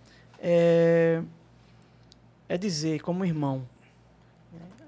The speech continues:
que a, que vocês abraçaram essa missão, vão adiante, né? As pedras no caminho vão aparecer, né? Mas com Nossa Senhora à frente, a gente sabe,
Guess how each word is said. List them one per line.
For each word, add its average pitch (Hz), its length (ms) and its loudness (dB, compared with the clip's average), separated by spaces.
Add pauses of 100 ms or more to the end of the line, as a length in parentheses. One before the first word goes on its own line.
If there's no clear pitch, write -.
(200)
que 156 220 -10
a, 156 120 -4 (1120)
que - 140 -18
vocês 151 300 -8
abraçaram 151 440 -4
essa 147 140 -10
missão, 147 340 -10
vão 165 180 -8
adiante, 143 680 -10 (280)
né? 165 260 -16 (720)
As - 200 -10
pedras 165 360 -4
no 165 120 -6
caminho 151 500 -6 (140)
vão 165 260 -6
aparecer, 147 720 -10 (440)
né? 160 120 -18 (760)
Mas 151 1080 -8 (120)
com 165 100 -10
Nossa 165 240 -10
Senhora 160 340 -4
à 156 40 -4
frente, 160 400 -12
a 156 40 -8
gente 151 160 -8
sabe, 165 500 -10